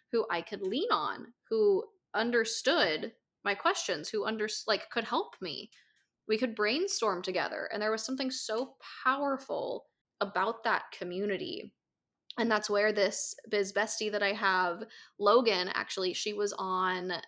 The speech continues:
um, the podcast only a few episodes ago, I think episode thirty-three, one of my favorite episodes. If you have not listened to that,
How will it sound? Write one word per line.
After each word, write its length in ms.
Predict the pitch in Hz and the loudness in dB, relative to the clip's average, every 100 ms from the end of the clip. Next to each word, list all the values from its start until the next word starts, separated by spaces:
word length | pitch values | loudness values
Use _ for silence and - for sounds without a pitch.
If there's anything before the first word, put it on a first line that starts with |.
| - | -8
um, 600 | 196 185 - - - - 220 _ | -6 -4 -4 -6 -10 -14 -20 _
the 60 | - | -10
podcast 500 | - 175 - 190 208 | -2 -2 -2 -4 -4
only 240 | - 208 214 | -6 -4 -4
a 40 | |
few 200 | - 214 - | -4 -6 -6
episodes 460 | - 240 180 - | -6 -6 -6 -6
ago, 180 | - 196 | -6 -6
I 60 | 160 | -4
think 180 | 202 208 | -8 -10
episode 380 | - 202 214 196 | -10 -6 -6 -4
thirty-three, 720 | 196 190 175 - 175 170 - | -4 -4 -8 -8 -6 -6 -8
one 180 | - 190 | -8 -4
of 120 | 208 247 | -4 -2
my 160 | 262 262 - - | -4 -4 -14 -8
favorite 340 | 202 185 180 - | 0 0 0 -4
episodes. 640 | - 202 - - - - | -6 -6 -4 -4 -6 -10
If 360 | - - - _ | -20 -20 -20 _
you 100 | 247 | -2
have 160 | 233 202 | 2 2
not 160 | 202 180 | 0 -2
listened 260 | 180 185 | -4 -4
to 80 | 196 | -2
that, 300 | 202 202 202 | 4 4 4